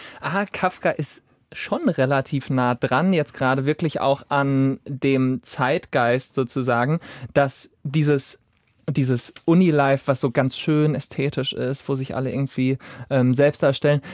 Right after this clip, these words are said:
das hat für mich schon noch so ein, ähm, also für mich ist es irgendwie fremd, äh, das hat sozusagen, ist so die Generation vor mir, die noch irgendwie so ein bisschen Hoffnung hatte, dass man, <laughs> dass noch was dran ist am Aufstiegsversprechen und dass noch was zu holen ist,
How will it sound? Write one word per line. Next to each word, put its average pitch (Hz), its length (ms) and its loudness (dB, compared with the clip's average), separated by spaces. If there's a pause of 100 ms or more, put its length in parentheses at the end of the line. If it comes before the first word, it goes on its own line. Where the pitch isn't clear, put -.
(100)
das - 180 2
hat 156 160 0
für 180 100 2
mich 165 280 0
schon 165 300 2
noch 165 120 0
so 151 220 2
ein, 147 320 2
ähm, 135 840 0
also 139 200 0
für - 100 0
mich 185 160 4
ist 180 120 0
es 156 100 -2
irgendwie 147 340 0
fremd, 147 960 0
äh, 147 300 2
das 139 180 -2
hat 151 140 0
sozusagen, 135 400 0
ist 147 80 -4
so 156 60 -2
die 139 100 0
Generation 135 560 0
vor 131 300 2
mir, 139 120 2
die 120 100 -2
noch 117 140 2
irgendwie 135 300 0
so 131 100 0
ein 120 60 2
bisschen 139 320 -4
Hoffnung 135 360 -2
hatte, 135 220 -2
dass 135 260 -2
man, 156 280 -2
<laughs> - 20 -18
dass - 180 -4
noch 156 440 -4
was 147 160 0
dran 156 260 0
ist 170 140 0
am 131 100 0
Aufstiegsversprechen 147 1120 -2
und 135 140 0
dass 147 160 2
noch 151 140 0
was - 180 -2
zu 135 140 -2
holen 160 320 4
ist, 165 160 0